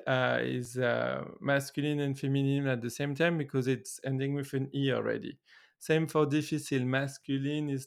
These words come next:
the same as the feminine. Difficile. For example, uh, this game is, uh, hard,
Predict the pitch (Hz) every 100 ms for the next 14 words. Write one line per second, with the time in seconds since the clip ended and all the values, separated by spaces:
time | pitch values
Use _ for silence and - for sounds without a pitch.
0 | - 123 - 135 139 143 143 131 127 123
1 | 123 131 131 131 123 117 - _ - _
2 | _ 117 139 143 156 143 - 131 131 135
3 | 139 _ _ _ - - _ _ _ _
4 | 117 113 104 - 110 104 127 151 156 -
5 | 117 110 107 - - 131 131 135 - 131
6 | 120 123 147 151 127 - 117 131 131 -
7 | 123 123 117 123 127 120 127 98 143 139
8 | 127